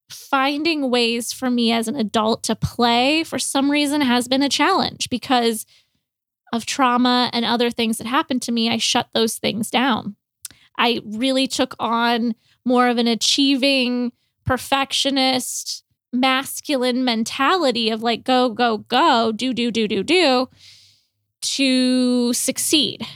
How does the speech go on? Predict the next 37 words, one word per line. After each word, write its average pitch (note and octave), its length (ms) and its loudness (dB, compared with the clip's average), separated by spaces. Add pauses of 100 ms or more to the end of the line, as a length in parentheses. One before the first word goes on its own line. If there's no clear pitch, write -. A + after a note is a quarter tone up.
(180)
because B3+ 200 -4
I A#3+ 100 0
thought B3 400 0
that's A#3 240 -4
how, A#3 340 0
what A#3 180 -4
I A3 60 0
had G#3+ 220 -2
to G3+ 80 -10
do G#3 160 -4
to A3 80 -8
succeed. C#4+ 640 0
That's, A#3 340 -4
I A#3 100 0
needed A3 260 0
to A3+ 40 -2
be A3+ 140 -2
an A#3 80 -2
achiever. A#3+ 840 2 (440)
And A#3 220 2
that B3 220 2
came C4+ 260 -2
at C#4+ 80 2
a D#4 60 0
great A3 360 -2
cost - 540 -2
to A#3+ 100 -6
me. A3 380 0 (120)
My A#3 500 2 (500)
health C4 420 0
is B3+ 120 -4
still C4 380 -4
paying A#3 340 -4
the G#3+ 80 -6
price - 600 -10 (100)
from A#3 280 -4
years A#3+ 840 0